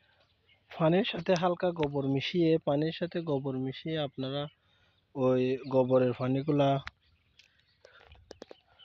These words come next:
ফসলের আগায় ব্যবহার করতে পারেন। তাহলে ছাগল বলেন, গরুর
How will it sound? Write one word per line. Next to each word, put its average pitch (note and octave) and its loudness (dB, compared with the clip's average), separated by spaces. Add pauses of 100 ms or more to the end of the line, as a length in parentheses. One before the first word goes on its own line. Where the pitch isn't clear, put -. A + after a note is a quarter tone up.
(560)
ফসলের E3 4
আগায় C3+ 6
ব্যবহার C3 4
করতে D#3+ 0
পারেন। D3+ 4 (100)
তাহলে C#3+ 4 (420)
ছাগল C#3+ 4 (120)
বলেন, C3+ 6 (560)
গরুর B2+ 6